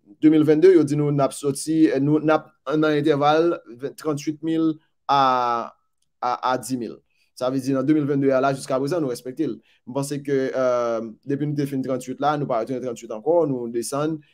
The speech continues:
epi nou nan range, euh, dix a tranntuit. Jiska mentnan, nou an down range lan. Èske n ap gen tan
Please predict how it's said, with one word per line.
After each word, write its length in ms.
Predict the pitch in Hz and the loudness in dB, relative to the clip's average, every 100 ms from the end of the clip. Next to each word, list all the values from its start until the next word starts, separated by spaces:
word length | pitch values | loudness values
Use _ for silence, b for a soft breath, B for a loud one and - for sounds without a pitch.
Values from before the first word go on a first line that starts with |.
| _ | _
epi 240 | 117 127 | -6 -2
nou 160 | 135 131 | 0 0
nan 240 | 131 110 113 123 | -2 -6 -8 -4
range, 540 | 147 165 175 143 - - | -2 0 -2 -8 -12 -10
euh, 80 | 117 | -10
dix 400 | 110 165 170 - _ _ | -6 -6 -6 -10 _ _
a 320 | 139 143 147 151 - | 0 2 0 -6 -12
tranntuit. 420 | 147 139 113 107 _ _ _ | -8 -8 -8 -16 _ _ _
Jiska 260 | 139 139 139 | -10 -2 0
mentnan, 400 | 135 - 147 160 _ | 0 -4 -6 -6 _
nou 240 | 135 139 | -4 -2
an 80 | 123 117 | -4 -4
down 220 | 135 131 | -2 -2
range 160 | 120 131 | -4 -6
lan. 140 | 160 b b _ | -6 b b _
Èske 200 | 151 151 | -4 0
n 80 | 151 | 0
ap 120 | 139 | 2
gen 120 | 147 | 0
tan 360 | 147 139 135 123 | 2 0 0 -2